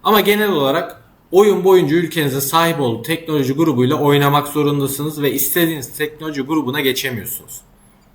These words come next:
Peki bu teknoloji grubu ne işe yarıyor? Teknoloji grubu sizin land unitlerinizi etkiliyor.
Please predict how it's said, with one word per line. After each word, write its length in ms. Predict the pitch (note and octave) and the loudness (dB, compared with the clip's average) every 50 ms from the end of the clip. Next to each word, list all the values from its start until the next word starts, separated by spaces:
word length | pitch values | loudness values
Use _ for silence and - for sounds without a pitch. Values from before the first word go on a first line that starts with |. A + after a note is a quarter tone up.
| _ _ _ _ - - - | _ _ _ _ -20 -4 -2
Peki 240 | G3 G#3 G3+ F3+ | -2 0 2 2
bu 140 | F3 G3+ G3+ | 2 2 2
teknoloji 580 | - G3+ F#3 F#3+ - G3 G3+ G3+ G#3+ G3+ G3+ G3+ | 4 0 0 0 0 -2 2 4 4 4 4 2
grubu 600 | F3 F3+ D#3 C#3+ C3+ D3 F3 F#3+ F#3 - - - _ _ _ _ _ _ _ _ _ _ _ _ - | 2 2 2 2 2 2 0 -2 -2 -6 -14 -20 _ _ _ _ _ _ _ _ _ _ _ _ -2
ne 140 | C#3 E3 D#3 | 0 0 2
işe 200 | C3 - - A#2+ | 2 0 -2 -2
yarıyor? 260 | G2+ - F2 F2 - | -4 -6 -10 -14 -4
Teknoloji 580 | - E3 F#3 F#3 F#3 A3 A#3 A#3+ C4 A#3+ A3 A3+ | -2 -2 -2 0 0 -2 0 2 2 2 0 2
grubu 580 | G3 G#3 A3 A3 E3 E3 F#3 G#3+ G3+ G#3 - - - _ _ | 2 4 4 4 4 2 0 0 -2 -8 -14 -20 -20 _ _
sizin 500 | - - - - G#3 G3+ F3 F3 E3 G3 G#3+ - - - - _ _ _ _ - _ _ | -2 0 0 0 0 0 -2 -2 -4 -6 -12 -18 -20 -20 -20 _ _ _ _ -20 _ _
land 360 | C3+ D3 F3+ G#3+ A3+ A3 A3 - - F3+ | 0 2 2 2 2 -2 -6 -8 -6 -4
unitlerinizi 640 | E3+ E3+ E3 - E3 D#3 C#3+ D3 D3 C#3 B2+ C#3 | -4 -4 -6 -2 0 0 0 0 -2 0 0 0
etkiliyor. 520 | C3 A#2 - - - - G#2 F2 E2+ E2 | 0 0 -2 -6 -12 -12 -12 -12 -12 -14